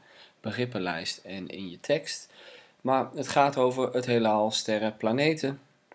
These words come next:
de verschillende tijdvakken, het soorten aan leven en het verdwijnen van leven, samenstelling van de atmosfeer,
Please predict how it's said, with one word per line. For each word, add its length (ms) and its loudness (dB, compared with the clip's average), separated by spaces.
de 140 -6
verschillende 420 -6
tijdvakken, 680 2
het 140 -12
soorten 640 0
aan 200 -4
leven 580 2
en 140 -10
het 140 -10
verdwijnen 460 -10
van 160 -4
leven, 460 -4
samenstelling 600 2
van 140 -2
de 60 0
atmosfeer, 800 0